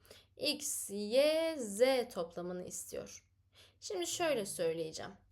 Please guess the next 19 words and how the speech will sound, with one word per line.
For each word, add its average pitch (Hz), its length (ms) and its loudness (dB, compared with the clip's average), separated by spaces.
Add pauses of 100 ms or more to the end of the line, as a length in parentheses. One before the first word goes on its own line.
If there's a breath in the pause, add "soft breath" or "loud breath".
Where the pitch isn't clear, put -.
(100)
Mesela 233 480 2
ben 240 180 0
X'e - 420 0
bir 196 220 -4
dersem, 160 480 -4 (520 loud breath)
iki 240 240 -8
üzeri 196 440 -4
bir 202 320 -4 (140)
çarpı 170 400 -4
üç - 280 -10
üzeri 202 420 -4
dört 240 320 -2
çarpı 226 540 -2
beş 269 300 0
üzeri 208 520 -2
Z'ye 208 440 2
de 170 100 -6
bir 160 200 -8
diyelim. - 300 -8